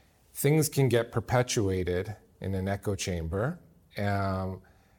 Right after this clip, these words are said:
and the original study that, that generated the data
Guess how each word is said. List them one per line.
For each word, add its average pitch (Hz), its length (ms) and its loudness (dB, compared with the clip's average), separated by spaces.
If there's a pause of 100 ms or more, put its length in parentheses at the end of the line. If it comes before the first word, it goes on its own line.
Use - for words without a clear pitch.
(240)
and 107 440 2 (300)
the 110 500 2
original 131 540 6
study 107 720 2 (120)
that, 101 120 -2 (480)
that 107 320 2
generated 113 680 4
the 101 80 -2
data 90 600 0